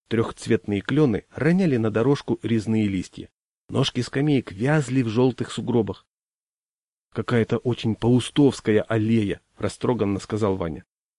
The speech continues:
«Тихо льется с кленов листьев медь», прочел я. «М, октябрь уж наступил, уж роща отряхает», припомнил Ваня. В конце аллеи стоял Бабарыкин. Он полыхал, как флаг на первомайской демонстрации.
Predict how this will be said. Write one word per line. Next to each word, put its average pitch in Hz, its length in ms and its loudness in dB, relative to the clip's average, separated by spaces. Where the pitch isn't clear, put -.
«Тихо 147 340 2
льется 135 560 2
с - 100 -8
кленов 123 560 2
листьев 123 580 -4
медь», 117 460 0
прочел 107 380 0
я. 101 180 -6
«М, 85 260 -6
октябрь 147 640 2
уж 143 180 2
наступил, 135 560 0
уж 85 600 -4
роща 147 580 2
отряхает», 139 640 -2
припомнил 113 560 0
Ваня. 104 340 0
В - 80 -20
конце 120 480 0
аллеи 123 460 2
стоял 117 520 -2
Бабарыкин. 104 640 -2
Он 160 200 8
полыхал, 160 640 4
как - 240 -6
флаг 147 440 2
на 120 100 2
первомайской 113 640 0
демонстрации. 98 800 -6